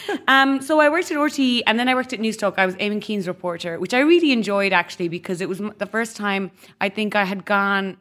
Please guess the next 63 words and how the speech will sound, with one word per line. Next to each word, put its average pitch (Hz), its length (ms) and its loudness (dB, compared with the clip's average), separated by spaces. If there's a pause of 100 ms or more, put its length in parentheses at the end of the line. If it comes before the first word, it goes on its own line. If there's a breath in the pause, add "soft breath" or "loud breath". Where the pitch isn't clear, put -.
(140)
and 208 160 -2
I - 100 -2
was 233 100 -2
still 330 200 -4
very 254 180 2
young 196 300 0
in 208 60 -2
my 220 160 -2
career, 240 440 -4 (240 loud breath)
but 202 100 -4
I 196 60 0
got 208 200 -4
to 180 80 -20
do 196 100 -10
stories 190 400 -6
that 175 120 -8
I 175 80 -4
really 175 580 -4
cared 160 320 -8
about. 160 340 -14 (120)
Um, 180 300 -4
not 277 140 0
that 269 100 -4
I 269 60 -2
didn't 247 160 -4
get 208 160 -4
to - 60 -20
do 196 120 -6
them 185 140 -6
in 175 80 -6
R 175 120 -8
T 185 160 -10
E, 185 40 -6
but 180 180 -10 (480 soft breath)
you're 190 180 -4 (180)
lower 190 280 -2
down 185 240 -2
the 175 80 -6
totem 180 300 -6
pole, 190 240 -4
so 185 140 -10
you 175 160 -6
would 165 120 -12
get 180 220 -4
to, 180 220 -6 (240)
you 180 120 -16
get 180 160 -10
sent, - 220 -12
sent 185 200 -6
to 175 40 -10
the 165 100 -10
science 165 380 -6
fair, 160 300 -12
and 160 140 -8
you'd 160 160 -10
be 175 100 -12
sent 180 340 -8
to - 100 -20
do 175 140 -6
the 165 80 -14
kicker 180 300 -12
story, 160 680 -4
and, 156 140 -10